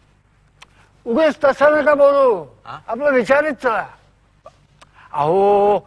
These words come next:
Speaker 1: अहो, धनेश्वर पंत पेढीवाल्यांचे तुम्ही मुनीम.
Speaker 2: हो.
Speaker 1: तुमचं नाव घनश्याम.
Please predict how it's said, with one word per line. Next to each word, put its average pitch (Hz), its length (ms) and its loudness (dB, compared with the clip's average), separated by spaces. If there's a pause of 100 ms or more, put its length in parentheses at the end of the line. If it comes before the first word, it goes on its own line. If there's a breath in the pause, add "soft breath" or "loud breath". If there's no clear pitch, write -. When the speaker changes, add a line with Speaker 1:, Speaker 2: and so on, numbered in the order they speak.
(240 loud breath)
Speaker 1:
अहो, 190 260 0
धनेश्वर 202 720 -4
पंत 214 300 -8
पेढीवाल्यांचे 220 960 -2
तुम्ही 220 280 -4
मुनीम. 202 680 -4
Speaker 2:
हो. 165 760 -10
Speaker 1:
तुमचं 214 300 0
नाव 262 180 4
घनश्याम. 220 800 -2